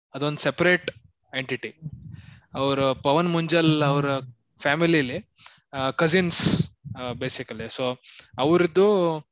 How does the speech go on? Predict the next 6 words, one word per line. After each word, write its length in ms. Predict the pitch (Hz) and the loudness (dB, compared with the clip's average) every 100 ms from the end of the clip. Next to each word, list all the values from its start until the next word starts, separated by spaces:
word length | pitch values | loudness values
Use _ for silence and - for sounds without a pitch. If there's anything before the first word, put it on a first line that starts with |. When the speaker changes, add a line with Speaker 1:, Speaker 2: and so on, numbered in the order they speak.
| _ _ _ | _ _ _
Speaker 1:
ಆ, 60 | 147 | -8
ಎಲೆಕ್ಟ್ರಿಕ್ 500 | 143 170 190 196 185 | 0 0 2 0 4
ಅವ್ರದ್ದು 580 | 170 170 226 185 160 151 | 2 4 4 4 2 -2
ಇನ್ನೊಂದ್ 280 | 156 180 170 | -2 -2 0
ಫ್ಯಾಮಿಲಿ 520 | 160 151 156 156 143 | -2 0 2 2 2
ಬಿಸಿನೆಸ್, 520 | 135 139 135 - 269 | -4 -8 -8 -8 -10